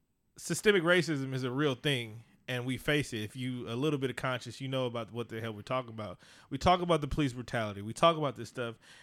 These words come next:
and we've been talking about it for so many years. Like, police brutality is not new to us. It's just the first time we get to see it daily,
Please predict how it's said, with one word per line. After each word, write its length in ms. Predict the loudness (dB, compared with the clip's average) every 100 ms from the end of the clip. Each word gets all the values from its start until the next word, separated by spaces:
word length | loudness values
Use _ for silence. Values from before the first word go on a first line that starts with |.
| -8 2
and 100 | 4
we've 160 | 6
been 100 | 4
talking 280 | 4 4 4
about 200 | 2 2
it 80 | 0
for 100 | -6
so 420 | -8 0 2 2
many 200 | 2 -2
years. 580 | -4 -2 0 0 -2 -4
Like, 260 | -4 -4 -2
police 260 | 0 0
brutality 420 | 0 4 6 6
is 80 | 0
not 200 | -2 -2 -2
new 180 | -2 0
to 160 | -2 -6
us. 180 | -12 -16 -20 -20 -4
It's 200 | -4 0
just 180 | 0 -2
the 60 | -2
first 260 | 0 0
time 180 | -2 -2
we 80 | -4
get 140 | -6 -10
to 80 | -12
see 420 | -6 -2 0 -2
it 100 | -4 _ _ _ _ _ _ _ _ _
daily, 600 | 6 8 8 4 0 -6